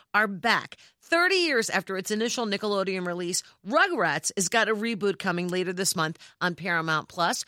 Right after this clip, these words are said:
We'll be able to watch it on May twenty-seventh. It includes the original voice cast. We've got a first look if you want to check it out on our Facebook page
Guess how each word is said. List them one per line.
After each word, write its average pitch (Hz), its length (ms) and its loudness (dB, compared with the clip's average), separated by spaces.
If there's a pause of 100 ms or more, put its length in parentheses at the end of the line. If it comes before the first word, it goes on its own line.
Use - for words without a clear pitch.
(160)
We'll 208 120 2
be 220 100 0
able 214 140 2
to 208 80 2
watch 214 280 2
it 269 160 2
on 196 200 2
May 220 180 2
twenty-seventh. 220 800 0
It 196 80 2
includes 196 400 -2
the 196 160 0
original 226 520 0
voice 208 360 -2
cast. 202 480 0 (180)
We've 214 120 -4
got 202 140 4
a 185 60 4 (100)
first 311 300 0
look 262 200 0
if 247 100 -6
you 226 80 -4
want 196 160 0
to 190 100 -2
check 208 200 -2
it 196 40 0
out 180 140 4
on 156 140 -2
our 156 100 0
Facebook 151 400 -6
page 151 300 -6